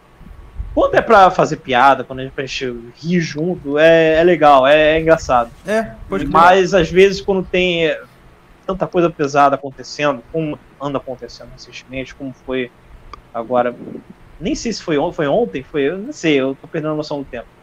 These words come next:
Speaker 1: Mas
Speaker 2: Uhum.
Speaker 1: é, é bom você se distrair e falar de outras coisas diferentes. Então,
Speaker 2: É verdade.
Speaker 1: pra quem quer ouvir o Evandro Pontes, um pouco fora do, do espectro da, da mente brilhante política dele,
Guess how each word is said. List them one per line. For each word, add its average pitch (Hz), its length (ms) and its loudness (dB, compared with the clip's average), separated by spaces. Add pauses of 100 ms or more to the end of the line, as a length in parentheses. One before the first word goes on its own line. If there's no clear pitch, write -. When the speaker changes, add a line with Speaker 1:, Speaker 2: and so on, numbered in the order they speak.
(680)
Speaker 1:
Mas 131 880 0
Speaker 2:
Uhum. 120 140 -6 (560)
Speaker 1:
é, 170 280 2
é 185 40 6
bom 196 340 6
você 165 280 0
se 160 120 -8
distrair 151 360 0
e - 20 0
falar 147 260 4
de 143 140 -6
outras 151 240 -4
coisas 131 280 -2
diferentes. 110 560 -16
Então, 143 380 -2 (160)
Speaker 2:
É 127 60 -10
verdade. 110 300 -6
Speaker 1:
pra 170 140 4
quem 170 180 -6
quer 180 160 2
ouvir 151 560 4 (480)
o 147 80 4
Evandro 165 300 2
Pontes, 156 600 -4 (460)
um 160 40 -14
pouco 196 340 -2
fora 180 500 4
do, 156 300 4
do 143 100 -2
espectro 147 800 0 (480)
da, 135 420 0
da 127 420 2
mente 156 600 2
brilhante 151 640 0
política 139 440 -2
dele, 131 360 -4